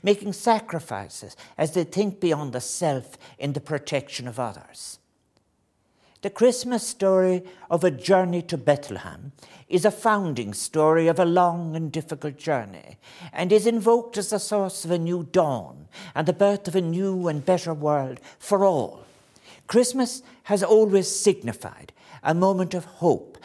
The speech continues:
and the revival of hope, a moment to find encouragement, even in the most difficult and trying of circumstances. Today,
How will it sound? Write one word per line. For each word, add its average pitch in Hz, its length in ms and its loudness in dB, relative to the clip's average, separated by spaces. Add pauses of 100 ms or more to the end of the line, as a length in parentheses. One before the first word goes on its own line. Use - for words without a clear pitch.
(160)
and 156 180 0
the 175 80 2
revival 175 640 2
of 87 140 -10
hope, - 400 -14 (260)
a 170 100 2
moment 220 340 2
to 202 100 -4
find 190 340 -2
encouragement, 151 840 -4 (200)
even 185 280 -2
in 160 100 -2
the 175 80 -4
most 160 320 -2
difficult 214 440 -2
and 165 200 -8
trying 165 500 -4
of 151 80 -8
circumstances. - 1080 -8 (540)
Today, 190 520 4